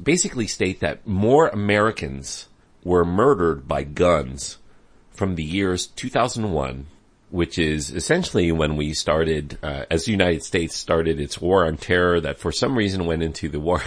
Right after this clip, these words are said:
<laughs> the Iraq War, and, uh, then the war in Afghanistan. Uh, so from two thousand one to two thousand fifteen, more Americans were murdered by guns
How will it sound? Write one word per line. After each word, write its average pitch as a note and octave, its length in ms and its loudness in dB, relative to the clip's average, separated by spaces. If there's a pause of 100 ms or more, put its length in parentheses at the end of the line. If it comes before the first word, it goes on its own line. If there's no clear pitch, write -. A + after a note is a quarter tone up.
(160)
<laughs> B2+ 220 -12
the G#2+ 80 0
Iraq G2 360 4
War, D#2+ 400 2 (560)
and, D2 460 0
uh, D2 200 -2
then D2+ 340 -4
the C#2 200 -8
war E2 260 0
in D#2+ 120 -4
Afghanistan. D2+ 920 -4 (460)
Uh, D2 280 -2
so - 220 2
from F2 180 -2
two D#3 120 -2
thousand D#3 300 2
one A2 140 0
to G2 100 -6
two A2 140 -4
thousand F#2+ 340 0
fifteen, D2+ 680 -6 (640)
more A2 220 4
Americans A#2 460 2
were E2+ 80 0
murdered E2 320 0
by D2+ 100 -2
guns D2+ 600 -4